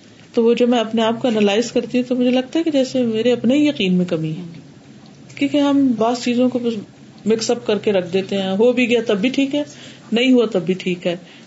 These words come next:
اتنا بھی ہو گیا تو بھی، اتنا تو کوئی بھی نہیں کر رہا، چلو میں اتنا تو کر رہی ہوں۔ یعنی کئی قسم کی چیزیں آ جاتی ہیں نا۔ تو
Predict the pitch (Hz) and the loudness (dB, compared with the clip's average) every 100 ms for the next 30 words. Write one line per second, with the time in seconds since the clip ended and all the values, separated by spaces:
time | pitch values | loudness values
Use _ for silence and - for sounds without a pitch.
0 | - - 262 254 330 311 311 285 294 302 | -20 -8 -6 -2 2 4 4 4 2 2
1 | 254 254 269 277 285 220 208 226 240 254 | 2 4 4 2 2 0 0 0 2 2
2 | 254 254 254 226 214 233 233 226 220 220 | 2 2 2 2 2 2 0 0 0 0
3 | 214 226 262 233 180 175 165 170 - - | 0 0 0 0 0 -2 -4 -6 -8 -20
4 | - - - 226 254 277 302 285 285 269 | -20 -20 -6 0 0 0 0 0 0 0
5 | 269 226 220 220 190 196 190 254 349 311 | 0 0 0 0 2 0 -2 -6 -6 -10
6 | - - - - - 214 208 202 | -20 -20 -20 -20 -6 0 0 0